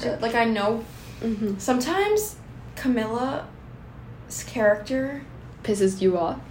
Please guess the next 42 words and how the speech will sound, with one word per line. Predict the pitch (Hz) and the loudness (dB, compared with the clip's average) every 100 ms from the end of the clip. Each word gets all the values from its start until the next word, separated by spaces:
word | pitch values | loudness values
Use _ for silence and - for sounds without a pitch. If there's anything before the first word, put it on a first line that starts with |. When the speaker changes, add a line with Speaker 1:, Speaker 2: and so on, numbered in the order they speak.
| - | -10
Speaker 1:
Yeah. | 240 - - | -4 -2 0
Speaker 2:
Yeah, | - - | 2 2
me | - | 0
too. | 466 508 - - - - - | 0 0 0 -4 -6 -6 6
Speaker 1:
<laughs> | 453 466 - 494 | 6 6 0 -4
Speaker 2:
She's | - 392 370 | 12 12 12
not, | 349 403 415 | 12 12 12
she's | - 415 | 12 12
supposed | 381 415 427 | 12 12 12
to | |
be | 427 415 | 12 12
this, | 370 | 12
like, | 359 320 | 6 6
independent, | 294 311 302 277 277 320 - | 6 8 8 6 4 4 2
Speaker 1:
Mm-hmm. | - | 2
Speaker 2:
confident | 254 262 262 294 254 240 226 214 262 | 6 8 8 6 6 6 4 -2 4
woman, | 294 277 254 | 6 8 6
and | 226 | 4
she's, | 233 - 240 | 4 6 6
like, | 226 | 6
Speaker 1:
Mm-hmm. | 226 226 - - 196 | 4 -2 -4 2 8
Speaker 2:
not | 196 190 180 | 10 10 8
in | 175 170 | 4 0
the | 202 | 0
show. | 196 165 - 233 - - - | 0 0 -2 -4 -10 -10 -4
Speaker 1:
I | 214 | -4
know. | 202 226 226 - - - - - - - | -2 -4 -8 -10 -14 -16 -16 -16 -16 6
But | - | 10
Speaker 2:
It's, | - | 10
Speaker 1:
I | - | 10
Speaker 2:
like, | - | 10
Speaker 1:
still | 294 185 | 10 10
love | - - 214 | 6 4 2
her. | 196 - | 4 10
Speaker 2:
obviously, | 254 208 - | 10 10 6
Speaker 1:
I | 339 | 6
still | 330 254 | 8 6
Speaker 2:
she's | - | 6
Speaker 1:
love | 233 | 4
Speaker 2:
so | - 220 196 | 6 6 6
Speaker 1:
her. | |
Speaker 2:
fun. | 233 - | 4 2